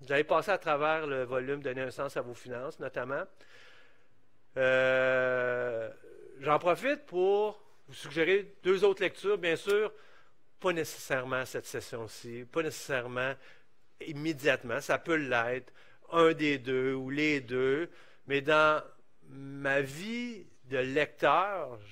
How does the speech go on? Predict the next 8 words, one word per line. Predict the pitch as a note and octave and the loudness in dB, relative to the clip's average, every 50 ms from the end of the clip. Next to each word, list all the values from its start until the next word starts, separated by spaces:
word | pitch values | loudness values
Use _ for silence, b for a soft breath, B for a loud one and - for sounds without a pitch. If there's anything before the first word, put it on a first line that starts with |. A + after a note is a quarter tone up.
| - - - - | -18 -16 -16 -8
j'aime | - C#3 D3+ E3 E3 D3+ | -2 0 0 0 0 -2
lire, | C#3 C#3 C#3+ D#3 F#3 G#3+ A3+ G#3+ D3+ - - - - - - - - - - - - - - - - - | -4 -4 -4 -4 -4 -6 -8 -12 -14 -14 -18 -20 -20 -20 -20 -20 -20 -20 -20 -20 -20 -20 -20 -20 -20 -18
j'ai | - - - F3 | -10 -4 -2 -2
lu | F3+ G3 A3 | 0 0 -2
beaucoup | G3 G#3+ B3+ - - A#3 G3+ | -2 -4 -6 -4 -4 -4 -4
de | D#3 | -2
livres | D#3 E3+ F#3 F#3+ E3+ C3+ - - b b b b b b b b b b b - - - | 0 0 0 0 -2 -6 -10 -18 b b b b b b b b b b b -20 -12 -4
et | - E3+ E3+ F3 F3 - | 0 2 2 2 2 -2